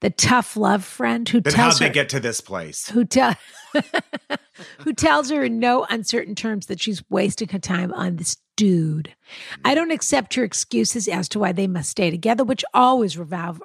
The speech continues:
Speaker 1: revolve around money. Clearly that makes no sense because of the whole, quote, "can't keep a job" thing. Well, I'll tell you what he can keep at twenty is an erection, but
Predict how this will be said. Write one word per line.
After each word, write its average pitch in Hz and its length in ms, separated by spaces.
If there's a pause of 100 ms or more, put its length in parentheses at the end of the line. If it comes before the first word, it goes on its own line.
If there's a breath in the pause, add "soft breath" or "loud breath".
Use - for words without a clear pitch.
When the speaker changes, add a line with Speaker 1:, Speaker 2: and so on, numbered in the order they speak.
Speaker 1:
revolve 202 480
around 175 380
money. 175 500 (520 soft breath)
Clearly 349 380
that 269 220
makes 220 280
no 214 120
sense 277 320
because - 240
of 175 100
the 202 100
whole, 226 260 (160 loud breath)
quote, - 260
"can't 220 220
keep 175 200
a 170 40
job" 202 380
thing. - 300 (560)
Well, 240 160
I'll 202 100
tell 240 160
you 214 80
what 202 120
he 190 60
can 226 340
keep 185 320
at 190 100
twenty 175 440 (360)
is 190 140
an 190 80
erection, 190 680
but - 180